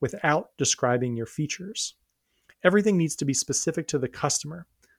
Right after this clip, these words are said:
We help you do this so that you can be this. The product itself is irrelevant. Knowing what they want is the key.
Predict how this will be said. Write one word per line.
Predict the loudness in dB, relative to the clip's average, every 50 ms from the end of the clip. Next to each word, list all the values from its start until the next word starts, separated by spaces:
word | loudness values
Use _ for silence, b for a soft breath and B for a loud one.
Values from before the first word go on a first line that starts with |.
| _
We | -4 -4
help | 0 0 0 0 0 -2
you | -4 -2
do | 0 -2 0
this | 4 4 4 4 4 2 0 0
so | -4 0 0 2
that | 2 2 0 0
you | -2 -4
can | -2 -2 -2 -2
be | 0 0 0 0 -2 -2 -6 -8 _
this. | 0 0 0 2 0 0 0 0 0 -4 -10 _ _ _ _ b b b b b b b b
The | -2 -2
product | 2 4 4 4 4 4 -2 -6 -10 _
itself | -6 -4 -2 2 2 4 2 2 0 -6 -14 -8 -6
is | -2 0 0
irrelevant. | 0 0 0 -2 -2 -2 -4 -8 -10 -14 _ _ _ _ _ _ _ -4
Knowing | 0 2 4 4 4 2 2
what | 0 0
they | 0 -2
want | 0 0 0 0 0 -2 -4 -6 -10 _
is | -8 -6
the | -6 -6
key. | -6 -2 -2 -2 -2 -2